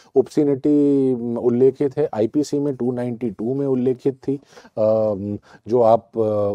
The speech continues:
obscenity करेंगे, हमारे, अम, एक्ट में, इन्फॉर्मेशन टेक्नोलॉजी एक्ट में धारा, अम, सिक्सटी सेवन, स-, सड़सठ में ये उल्लेखित है। अ, अमेरिकी कांग्रेस ने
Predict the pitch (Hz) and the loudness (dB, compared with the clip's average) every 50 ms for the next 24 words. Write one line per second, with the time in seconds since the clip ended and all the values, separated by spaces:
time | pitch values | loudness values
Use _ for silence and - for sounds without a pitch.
0 | 98 113 101 - - 131 120 120 104 113 120 117 117 117 107 - 113 110 113 120 | -4 -6 -6 -4 -4 -4 -4 -4 -2 -2 -2 -2 -2 -4 -4 -4 -4 -2 -2 -4
1 | 120 120 127 127 - - - _ - 110 120 127 135 147 170 170 170 165 165 160 | -2 -4 -4 -4 -6 -16 -20 _ -2 2 4 4 6 6 6 4 4 2 2 2
2 | 160 156 147 131 135 139 131 127 127 123 - - 127 135 131 _ - 147 131 139 | 4 4 2 2 0 -2 -2 -2 -2 -4 -4 2 2 2 2 _ -6 -4 -4 -2
3 | 139 139 123 120 110 - 147 131 139 139 131 - 151 139 - 123 - - 131 127 | -2 -2 -2 -4 -4 -2 -2 0 0 0 0 0 -2 -2 -2 -4 -4 -4 -4 -2
4 | 127 127 123 120 135 131 120 123 117 - 127 131 120 90 90 98 104 120 120 117 | -2 -2 -2 0 -2 0 0 -2 -4 -6 -8 -10 -8 -8 -8 -6 -4 -4 -4 -4
5 | - - - - - - 113 101 101 98 95 95 87 90 92 95 95 95 95 95 | -6 -14 -20 -20 -16 -8 -6 -4 -4 -2 -4 -6 -6 -8 -8 -8 -8 -10 -12 -14
6 | - 95 - - 120 - - - 131 - - 117 113 131 143 139 127 110 101 95 | -18 -18 -8 -8 -8 -6 -2 -2 -2 -2 0 -2 -2 -2 -4 -6 -8 -10 -14 -14
7 | 110 113 101 - - 107 113 - - 139 143 - 131 127 127 127 131 131 131 131 | -12 -12 -10 -6 -4 -4 -4 -2 -2 -4 -4 -4 -8 -6 -4 -4 -4 -4 -4 -2
8 | 127 127 123 131 131 131 131 120 110 113 110 107 113 110 - 202 202 - - 139 | -2 0 2 2 2 2 2 0 -2 -2 -2 -2 -4 -4 -2 -4 -4 -4 -4 -8
9 | 151 _ _ - - - 151 135 - 139 135 139 143 - 123 123 131 151 170 196 | -8 _ _ -20 -20 -20 -16 -4 0 4 6 6 6 6 4 2 4 6 4 4
10 | 185 - 233 196 180 156 143 151 160 170 170 - - 180 180 180 180 | 4 2 -4 0 0 0 0 2 0 -2 -2 -4 -6 -6 -4 -4 -4